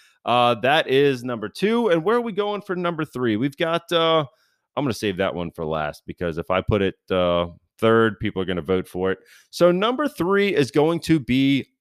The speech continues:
Overstock, O S T K. And, uh, if you did not listen last time, Overstock bought Bed Bath and Beyond. They at least bought the name. So they're trying to get out of this, uh,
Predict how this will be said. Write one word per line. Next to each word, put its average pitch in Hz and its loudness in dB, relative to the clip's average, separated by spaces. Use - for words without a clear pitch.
Overstock, 95 2
O 135 4
S 113 -2
T 104 -4
K. 82 -4
And, 156 2
uh, 110 0
if - -6
you 127 -2
did 139 -2
not 139 -4
listen 127 -4
last 123 -2
time, 131 0
Overstock 117 -2
bought 101 0
Bed 87 0
Bath 95 0
and 98 -4
Beyond. 107 -4
They 80 0
at 85 0
least 104 -4
bought 95 0
the 92 -4
name. 104 0
So 156 4
they're 180 2
trying 208 0
to 208 -2
get 147 4
out 127 4
of 113 2
this, 120 -2
uh, 113 2